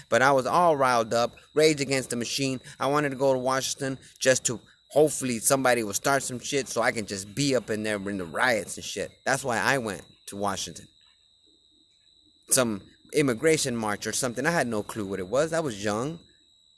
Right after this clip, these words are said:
You know, I didn't care. I didn't care what it was about. I just wanted to break some shit. I've been there. I know what it is. I know how that feels. Nobody wants to see anybody get hurt because of some bad choice that they made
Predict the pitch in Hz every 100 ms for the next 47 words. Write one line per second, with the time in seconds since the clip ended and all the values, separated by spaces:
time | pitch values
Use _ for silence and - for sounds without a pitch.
0 | _ _ - 143 113 147 - _ - 156
1 | 131 - 107 127 165 - _ _ - 139
2 | 143 147 120 113 104 95 101 123 135 -
3 | - 101 107 113 110 110 101 80 - _
4 | _ _ - 123 107 - 82 - - 92
5 | - _ _ _ _ 139 131 170 170 92
6 | 73 - _ _ _ _ _ _ - 107
7 | 127 131 110 98 95 78 - - _ _
8 | _ _ 95 110 117 113 101 - 120 107
9 | 78 - - _ - - - _ - 117
10 | 143 165 175 151 139 131 127 - 123 -
11 | 117 139 139 117 120 113 120 - 127 123
12 | - - _ _ _ - 107 117 107 -
13 | 113 110 110 120 - 135 131 113 110 107
14 | 107 107 113